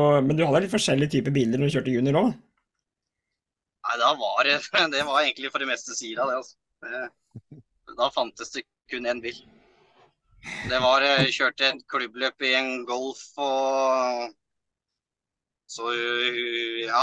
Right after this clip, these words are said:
Speaker 2: jeg skulle egentlig lånt en boble av broderen. Når, eh, junior, men den kjørte vi i elv, eh,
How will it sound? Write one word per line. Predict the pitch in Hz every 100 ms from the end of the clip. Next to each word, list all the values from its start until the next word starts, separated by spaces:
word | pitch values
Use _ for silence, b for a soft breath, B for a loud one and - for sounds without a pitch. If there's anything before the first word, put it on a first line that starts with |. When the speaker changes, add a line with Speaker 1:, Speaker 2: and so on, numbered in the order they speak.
| 143
Speaker 2:
jeg | 139
skulle | - 139 123 151
egentlig | 127 123 156 147 147
lånt | 131 123 120
en | 147 131
boble | 117 107 123 165
av | 160 151
broderen. | 139 117 131 147 - - 160 _ _ _ _ _ _ _ _ _ _ _ _ _
Når, | 139 135 135 135 131
eh, | 135 135 135
junior, | 127 139 151
men | 151
den | 127 143 143
kjørte | 139 139 120 113
vi | 117
i |
elv, | 117 123
eh, | 127 123 123 120